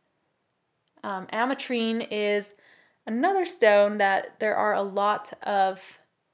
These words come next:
fakes of out there, so just be cautious, not fearful, but just be tuned in to your intuition when you're looking for ametrine. Ametrine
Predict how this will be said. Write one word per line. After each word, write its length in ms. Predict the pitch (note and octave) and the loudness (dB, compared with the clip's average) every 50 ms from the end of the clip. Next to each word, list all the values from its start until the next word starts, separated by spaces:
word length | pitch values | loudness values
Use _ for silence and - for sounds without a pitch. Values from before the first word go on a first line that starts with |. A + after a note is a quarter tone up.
| _ _ _ | _ _ _
fakes 800 | _ - - - G3 F#3+ A#3 - - - - - - - - - - - _ _ _ _ _ | _ -16 -10 -6 -6 -6 -6 -8 -12 -16 -16 -14 -14 -14 -16 -18 -20 -20 _ _ _ _ _
of 320 | A3+ A3+ A#3 A#3 A#3 A#3 A#3+ | -2 0 2 2 2 2 0
out 280 | - A3 A3 A3 A3 - | 0 0 -2 -2 -2 -2
there, 300 | A3+ A#3 B3+ C#4+ E4+ F#4 | 0 2 2 2 0 0
so 500 | F4+ - - - G3 F#3+ F#3+ F#3+ G3 G3 - - - - - - - _ | -4 -6 -6 -2 0 2 2 0 0 -2 -6 -14 -20 -20 -20 -20 -20 _
just 360 | - - G#3+ G#3+ G#3 - - - | -8 -4 -4 -4 -4 -8 -10 -8
be 320 | A3+ A3 G#3+ G#3+ G#3+ G3 - - | -6 -6 -4 -2 -2 -4 -4 -6
cautious, 960 | - - - - A3 G#3+ A3 - - B3 B3 B3+ B3+ B3+ - - - - - - _ _ | -12 -10 -4 -2 0 0 0 -2 0 2 2 2 0 -2 -8 -12 -14 -14 -16 -18 _ _
not 320 | A#3 A3+ A#3 D4 - - | -6 -4 -4 -4 -6 -8
fearful, 560 | - - D4+ D4 C#4+ D4 - C#4 C#4+ F4+ - - - | -8 -6 -4 -4 -4 -4 -4 -4 -4 -4 -6 -8 -6
but 200 | - C4 B3+ B3 | -4 -4 -4 -2
just 460 | - A#3+ A#3+ B3 A#3+ - - - - _ _ _ - | -2 0 0 0 -2 -4 -12 -16 -20 _ _ _ -10
be 420 | B3 A#3+ A#3 A3+ A3 A3 A3 A3 _ _ _ _ _ _ _ _ | -6 -6 -4 -4 -4 -6 -6 -10 _ _ _ _ _ _ _ _
tuned 360 | - - - F#4 E4 B3+ A3 A3+ | -8 -4 -2 -2 -2 0 -2 -2
in 320 | G3 F#3 F3+ F#3 A3 C#4 | -2 -4 -6 -8 -10 -12
to 160 | - - A#3 | -12 -12 -12
your 200 | G3+ F#3+ F#3 F#3 | -10 -8 -8 -8
intuition 680 | G3 F#3 F#3 - G3 F3+ F3+ F#3+ F#3+ - A3+ A3 A#3 A#3+ | -8 -8 -10 -10 -10 -8 -8 -8 -6 -6 -6 -4 -4 -6
when 140 | A3 G3 F#3 | -8 -8 -10
you're 240 | F#3 F#3 G3 F#3+ - - | -10 -10 -10 -12 -14 -14
looking 320 | F#3+ F#3+ F#3+ - G3+ F#3+ | -14 -14 -14 -14 -16 -12
for 180 | - - G3 - | -10 -10 -8 -6
ametrine. 600 | F#3+ F#3+ F#3+ F#3+ F#3 - - A3 A3+ B3 D4 D#4+ D#4+ - - - - - - - - _ - | -6 -6 -6 -6 -8 -8 -8 -6 -6 -6 -6 -8 -10 -14 -20 -20 -20 -20 -20 -20 -20 _ -4
Ametrine 680 | A#3 C#4 E4+ F4+ - - C4+ B3 A#3+ A#3+ A#3 B3 B3+ | -2 -2 -2 -4 -6 -6 -6 -4 -4 -4 -4 -6 -6